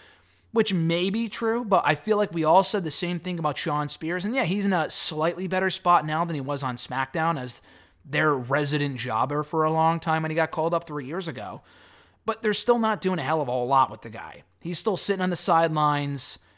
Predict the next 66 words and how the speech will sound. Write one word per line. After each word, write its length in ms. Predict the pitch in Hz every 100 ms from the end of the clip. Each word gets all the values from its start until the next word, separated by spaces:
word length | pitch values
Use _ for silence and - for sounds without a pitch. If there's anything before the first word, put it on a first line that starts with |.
| -
You 80 |
know, 80 | 143
he 80 | 139
hasn't 280 | 165 156 156
won 140 | 160
an 120 | 160
important 380 | 143 - 180 160
match 260 | 156 156 -
in 80 | 151
forever. 360 | 147 147 147
They 120 | 147
pushed 300 | 156 254 -
him 100 | 277
from 120 | 208 196
the 80 |
get-go 400 | 156 185 226 185 156
in 60 |
that 180 | 151 135
feud 180 | 170 165
with 140 | 131
Cody, 300 | - 196 226
which 180 | 131 120
I 40 |
thought 140 | 131 123
was 120 | 110
cool. 400 | - 117 107 113 - _ -
And 140 | 175
then 100 | 175
he 80 | 185
lost. 520 | 165 135 147 - - - _ _
And 100 | 165
then 80 | 165
that 120 | 160
was 120 | 156
it 140 | 165 151
for 80 | 120
the 80 |
guy. 240 | 110 90 90
That 100 | 139
was 100 | 139
pretty 220 | 165 160
much 200 | 151 -
it 120 | 156
for 140 | - 143
his 100 | 127
singles 360 | 175 165 135
run 180 | 131 139
in, 100 | 127
in 240 | 120 123 117
A 120 | 147
E 220 | 139 131
W. 460 | 120 110 101 85 85 _ - - - -
So 120 | - 156
I 80 |
wouldn't 340 | 180 202 240 214
get 140 | 214
high 220 | 170 185
hopes 300 | 185 202 202
for 340 | - 175 160 151
Brody 380 | 135 151 165 165
Lee 180 | 160 147
just 280 | 147 143
yet, 280 | 139 143 143
but 80 | 135
I 160 | 127 147
am, 420 | 202 214 214